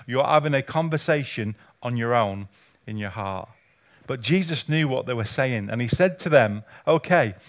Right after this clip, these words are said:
why do you say these things, um, in your heart? Okay, so which is easier then? Let me deal with your issue. Which is easier? To forgive this man's sins or to tell him to get up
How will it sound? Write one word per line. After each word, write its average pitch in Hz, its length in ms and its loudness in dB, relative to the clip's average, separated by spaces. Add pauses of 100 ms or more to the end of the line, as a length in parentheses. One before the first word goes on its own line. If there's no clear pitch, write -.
(140)
why 196 220 2
do 190 80 -12
you 208 80 -4
say 190 220 0
these 165 260 -4
things, 104 440 -4 (320)
um, 123 200 -2
in 135 120 -4
your 117 140 0
heart? 104 460 -4 (260)
Okay, 170 320 2
so 123 220 -4
which 185 260 0
is 151 140 0
easier 131 380 2
then? 101 340 -2 (280)
Let 165 140 2
me 160 100 2
deal 147 220 0
with 135 160 -2
your 127 100 -2
issue. 120 420 -4 (260)
Which 185 240 0
is 135 100 -6
easier? 113 600 -4 (800)
To - 100 -14
forgive 160 380 2
this 185 240 0
man's 165 320 2
sins 139 720 0 (880)
or 139 100 -2
to 135 80 -2
tell 151 220 4
him 151 80 0
to 127 100 -4
get 165 240 4
up 117 240 2